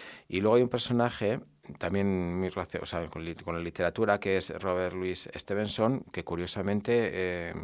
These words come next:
tiene muchas novelas y, y aparecen también muchos faros.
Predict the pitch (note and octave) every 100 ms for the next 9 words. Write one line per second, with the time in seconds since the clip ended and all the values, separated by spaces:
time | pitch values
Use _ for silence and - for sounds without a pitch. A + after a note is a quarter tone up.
0 | F2 - - D#2+ E2 D#2+ E2 E2 G2 G2+
1 | A#2 - - - - - - G2 F#2+ F#2
2 | F2+ F2 E2+ E2+ E2+ D#2+ D#2 - E2 D2
3 | - F#2+ F#2 F2+ F#2+ F#2 F#2+ G2 A2+ F2+